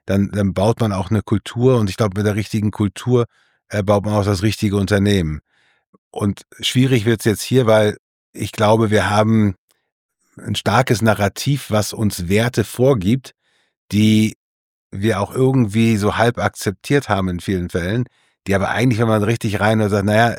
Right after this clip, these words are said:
sind das wirklich die, die Dinge, auf die es jetzt ankommt?" Und ich glaube, dieses Hinterfragen von von Werten und mal wirklich runterbrechen auf die Essenz. Das ist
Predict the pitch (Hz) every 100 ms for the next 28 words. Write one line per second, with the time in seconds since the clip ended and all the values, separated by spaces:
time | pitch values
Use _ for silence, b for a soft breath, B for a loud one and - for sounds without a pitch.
0 | - 104 113 113 104 113 107 101 - 101
1 | 98 92 - _ _ _ 95 98 113 98
2 | 95 110 101 101 80 98 104 95 76 80
3 | - _ _ - 90 - 110 - 107 95
4 | 110 104 98 - - 98 117 117 107 101
5 | - - - 98 98 95 90 _ _ _
6 | _ - 98 92 92 95 87 - 95 92
7 | - _ _ _ _ - - _ _ -
8 | - 104 - 104 98 101 - 101 104 123
9 | 131 95 90 92 - 92 76 95 98 92
10 | 90 127 120 90 - _ _ _ _ _
11 | - 92 - 113 - -